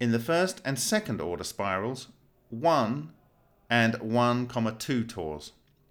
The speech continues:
B. In the third order spirals, one, comma, two, comma, three torrs. C. In fourth order spirals, one, comma, two, comma, three,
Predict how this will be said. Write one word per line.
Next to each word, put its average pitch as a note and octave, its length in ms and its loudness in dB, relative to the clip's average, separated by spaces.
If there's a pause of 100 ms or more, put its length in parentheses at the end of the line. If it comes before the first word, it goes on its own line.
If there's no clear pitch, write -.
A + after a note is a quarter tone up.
(480)
B. G2+ 400 2 (400)
In C3 100 0
the C3 80 0
third F3+ 320 4
order G2 240 -2
spirals, F#2 640 -2 (100)
one, C#3 560 0
comma, A#2 220 -2
two, C3 380 -4
comma, B2 220 -4
three A#2+ 300 -2
torrs. D2+ 420 -10 (720)
C. G2 520 0 (200)
In A#2+ 540 -2
fourth F#3 360 2
order F2 260 -6
spirals, F2 640 -6 (260)
one, C3 480 0
comma, A2+ 300 -2
two, B2+ 420 -4 (640)
comma, G#2 220 -2
three, A#2 480 -2